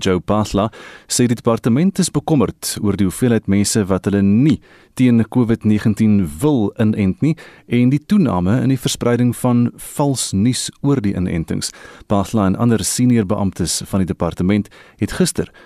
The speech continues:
voor die parlementêre portefeuljekomitee oor gesondheid verskyn om inligting te verskaf oor die covid negentien inentingsprogram. Die minister sê vals inligting oor die inentings is 'n groot uitdaging.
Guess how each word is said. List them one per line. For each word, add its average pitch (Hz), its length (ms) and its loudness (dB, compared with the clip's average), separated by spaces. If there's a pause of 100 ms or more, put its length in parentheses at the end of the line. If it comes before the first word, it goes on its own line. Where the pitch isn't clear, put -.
(120)
voor 117 320 0
die 107 100 2
parlementêre 104 800 0
portefeuljekomitee 123 1120 0
oor 104 240 -4
gesondheid 160 560 -2
verskyn 110 460 -2 (340)
om 156 220 0
inligting 170 420 2
te 117 80 2
verskaf - 640 -4
oor 104 160 -2
die 101 160 -2
covid 113 400 0
negentien 98 560 0
inentingsprogram. 95 1160 -2 (520)
Die 98 80 0
minister 127 400 2
sê 123 320 0
vals 135 320 -4
inligting 127 560 0
oor 101 80 0
die 95 160 -2
inentings 123 540 0 (100)
is - 80 -2
'n 135 80 2
groot - 640 -4 (100)
uitdaging. 92 580 -2